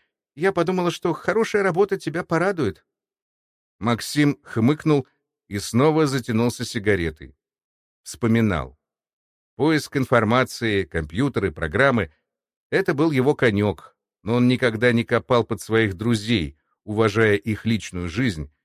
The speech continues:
считая, что они сами расскажут столько, сколько посчитают нужным.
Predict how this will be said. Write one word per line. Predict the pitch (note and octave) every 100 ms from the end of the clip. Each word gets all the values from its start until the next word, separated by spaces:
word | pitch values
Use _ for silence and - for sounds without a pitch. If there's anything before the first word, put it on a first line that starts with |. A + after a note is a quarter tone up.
| _ -
считая, | - - A2+ A2
что | -
они | G#2+ G#2+
сами | - C#3 F#2
расскажут | F#2+ - G#2+ F2 D#2
столько, | - - C3 C3 A2
сколько | - G2 G2+
посчитают | - G2 F#2+ G#2 F#2+ D#2+
нужным. | F#2+ D#2+ C2+ B1+